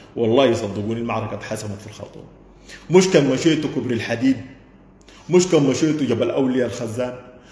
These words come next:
مش كان مشيتوا كل الكباري، ها؟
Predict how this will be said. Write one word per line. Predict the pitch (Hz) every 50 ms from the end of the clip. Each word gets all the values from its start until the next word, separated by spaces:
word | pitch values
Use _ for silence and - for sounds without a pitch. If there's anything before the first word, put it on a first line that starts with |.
| - - -
مش | 170 180 175
كان | - 170 143
مشيتوا | 135 139 127 147 160 156 156 151 - -
كل | 294 339 320 330 294
الكباري، | 226 - - 170 160 175 196 208 202 196 208 - - - - - - - -
ها؟ | 127 - 156 190 - -